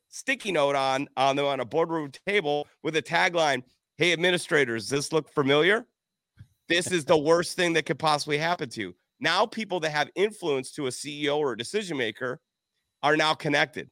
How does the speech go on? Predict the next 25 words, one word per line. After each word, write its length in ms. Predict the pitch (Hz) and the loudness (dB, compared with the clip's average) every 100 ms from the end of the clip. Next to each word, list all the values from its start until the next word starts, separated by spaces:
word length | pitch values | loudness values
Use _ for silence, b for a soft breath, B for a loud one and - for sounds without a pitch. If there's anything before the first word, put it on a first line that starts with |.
| _ _ _ _ _ _ | _ _ _ _ _ _
And 180 | 127 139 | -2 2
they're 140 | 147 139 | 2 2
going, 320 | 139 127 110 _ _ _ - | 2 2 -2 _ _ _ -2
now 220 | 135 143 | 0 2
the 120 | 135 | -2
C 300 | - 147 120 | -4 -4 0
E 20 | |
O 220 | 127 131 | 2 2
or 120 | 139 123 | 2 0
the 120 | 110 | -6
decision 420 | 107 - 151 135 | -8 -8 -6 -4
maker 200 | 135 131 | -2 -2
or 40 | |
procurement 480 | 107 107 - 143 127 | -4 -6 -4 -2 -2
goes, 180 | 117 101 | -4 -6
"Man, 220 | 131 156 | -4 -2
we 100 | 160 | -2
really 300 | 175 175 156 | -2 -2 -2
need 140 | 147 151 | -4 -4
to 80 | |
look 200 | 131 143 | -4 -4
at 60 | 147 | -4
a 40 | |
different 320 | 117 135 135 120 | -4 -4 -4 -6
provider." 520 | 123 113 131 185 | -4 -2 0 -2